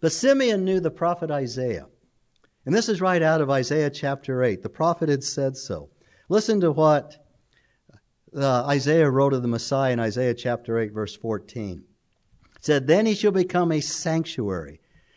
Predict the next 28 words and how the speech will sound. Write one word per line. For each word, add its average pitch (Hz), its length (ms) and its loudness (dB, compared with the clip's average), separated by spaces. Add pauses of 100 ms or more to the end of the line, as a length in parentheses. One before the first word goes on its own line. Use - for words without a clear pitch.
(220)
but 151 220 2
to 156 120 2
both 190 320 2
the 214 140 2
houses 170 560 -2
of 147 120 -2
Israel, 110 540 -2
a 110 60 -4
stone 190 560 -2
to 196 140 -4
strike 151 720 -4
and 127 160 -4
a 117 60 -2
rock 143 560 -4
to 147 80 -12
stumble 135 500 -8
over, 90 340 -12 (800)
and 139 140 0
a 123 60 0
snare 175 640 4
and 135 240 -2
a 107 80 -4
trap 156 600 -2
for 127 140 -4
the 117 140 -4
inhabitants 127 760 -8 (420)
of 120 120 -10
Jerusalem." 101 640 -10